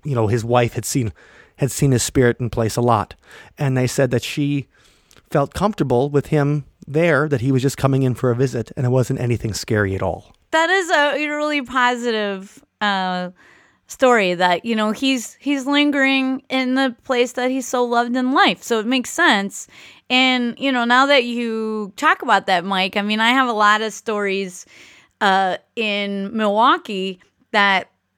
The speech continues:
Speaker 2: are like that. Like, I'm thinking about the Milwaukee Public Museum, for instance, and, um, they are haunted and have been for the last fifty years by, uh, their former director,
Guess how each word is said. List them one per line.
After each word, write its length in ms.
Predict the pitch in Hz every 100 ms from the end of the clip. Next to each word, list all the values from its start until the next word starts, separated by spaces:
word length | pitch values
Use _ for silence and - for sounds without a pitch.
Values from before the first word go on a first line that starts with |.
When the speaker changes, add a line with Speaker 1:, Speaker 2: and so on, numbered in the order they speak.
| _ -
Speaker 2:
are 180 | 202 196
like 320 | 233 349 -
that. 300 | 208 165 -
Like, 160 | 202 208
I'm 160 | 226
thinking 400 | 226 247 240 220
about 400 | 202 196 196 196
the 80 | 208
Milwaukee 420 | 190 190 190 190
Public 440 | 170 220 202 196 190
Museum, 720 | 185 180 226 339 262 180 190
for 180 | - 185
instance, 640 | 175 175 - 185 208 - - - - _ -
and, 520 | 214 214 208 202 196 -
um, 340 | 220 196 196 196
they 360 | 220 233 262
are 640 | 262 214 202 202 202 208 202 _ _ _
haunted 640 | - - 262 220 214 226 226
and 140 | 208
have 360 | 214 240 339 226
been 280 | 196 190
for 120 | 196 202
the 100 | 196
last 380 | 208 202 - -
fifty 340 | 247 233 220
years 520 | 202 233 220 185 175
by, 640 | - 208 202 196 196 196 -
uh, 160 | 196 185
their 160 | 190
former 420 | 190 208 208 202
director, 840 | 185 180 175 220 320 - 180 175